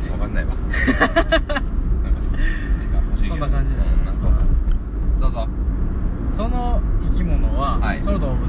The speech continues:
Speaker 2: は、
Speaker 1: は
Speaker 2: 二本足で立てる、立つことができますか？
Speaker 1: うーん、二本足では立たれへんな。
Speaker 2: 立たれへん。
Speaker 1: 立たれへん。
Speaker 2: ね。は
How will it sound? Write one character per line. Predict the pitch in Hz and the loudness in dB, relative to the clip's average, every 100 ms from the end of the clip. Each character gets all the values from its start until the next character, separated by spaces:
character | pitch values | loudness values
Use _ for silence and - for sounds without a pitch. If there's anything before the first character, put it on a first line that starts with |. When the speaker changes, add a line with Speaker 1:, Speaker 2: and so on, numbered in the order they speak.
| - | 0
Speaker 2:
は、 | - | 0
Speaker 1:
は | 175 - - - - - - - - - - - - - 151 | 2 0 0 -2 0 0 0 0 0 0 0 0 0 0 0
Speaker 2:
二 | 214 | 0
本 | 311 311 180 | 0 0 2
足 | 143 - | 0 0
で | |
立 | - - - | 0 2 2
て | - | 0
る、 | - - - - | 0 -2 -2 -2
立 | - - | -2 -2
つ | |
こ | - | -2
と | - | -2
が | - | -2
で | - | 0
き | - | 0
ま | - - | 2 2
す | |
か？ | - - - - - - - - - - 64 - - - - - - - - - - | 2 2 2 2 2 2 2 2 2 2 2 2 0 2 0 0 -2 0 0 0 0
Speaker 1:
う | |
ー | 127 139 143 147 139 135 131 131 131 127 123 120 120 117 117 - - - - - - - | 0 0 2 2 2 2 2 2 0 0 0 -2 -2 -2 -2 -2 0 0 0 0 -2 -2
ん、 | 123 | -2
二 | 147 | 0
本 | 190 214 214 190 | 0 0 2 0
足 | 160 135 123 | 0 0 0
で | 107 107 | 2 0
は | 101 | 0
立 | - | -2
た | - 123 | -2 0
れ | 123 | 0
へ | - 92 | 2 2
ん | - | 2
な。 | 90 92 - - - - | 0 -2 0 0 -2 -2
Speaker 2:
立 | 131 | 0
た | 139 131 | 0 0
れ | 123 | 0
へ | |
ん。 | - - | 0 0
Speaker 1:
立 | - | 2
た | 107 | 0
れ | - | 0
へ | |
ん。 | 165 | 0
Speaker 2:
ね。 | 185 233 - - - - - - - - | 0 0 0 0 0 0 -2 -2 -2 0
は | 127 113 | 0 2